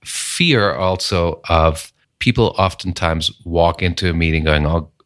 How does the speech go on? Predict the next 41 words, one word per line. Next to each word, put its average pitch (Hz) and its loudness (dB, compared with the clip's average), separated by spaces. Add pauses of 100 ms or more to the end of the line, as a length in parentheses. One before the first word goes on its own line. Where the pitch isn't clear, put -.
(120)
oh 90 -2
God, 71 -2
what 71 -4
is 76 -4
this 80 -4
gonna 67 -6
be 71 -6
about? 69 -4
Am 76 -2
I 85 0
gonna 85 0
be 73 -6
asked 73 -6
this 76 -6
question? - -4
Am 76 -2
I 80 -2
gonna 85 2
be, 80 0 (440)
is - -6
somebody 80 0
gonna 78 -2
embarrass 73 0
me, 71 -6
right? 76 -2
Because - -2
I 76 4
didn't, 73 0
I 78 0
didn't 73 0
do 78 2
something 71 0
that 67 -6
I, 71 -2 (240)
I, - -14 (140)
I - 0
missed 76 -2
a - -6
deadline 69 -4
or 69 -4
whatever." 71 -4